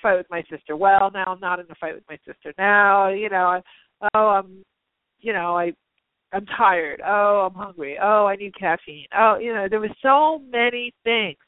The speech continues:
And I really started to think about what all of us do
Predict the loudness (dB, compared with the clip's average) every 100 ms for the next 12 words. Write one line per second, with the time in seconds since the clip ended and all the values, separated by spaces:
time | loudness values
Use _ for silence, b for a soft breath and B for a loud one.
0 | _ b b b -8 -2 -2 2 2 2
1 | 0 0 0 -2 -12 -10 0 4 4 2
2 | _ _ _ -2 2 2 0 0 4 4
3 | 2 -2 -4 -8 _ -6 -2 -2 -2 -6
4 | -8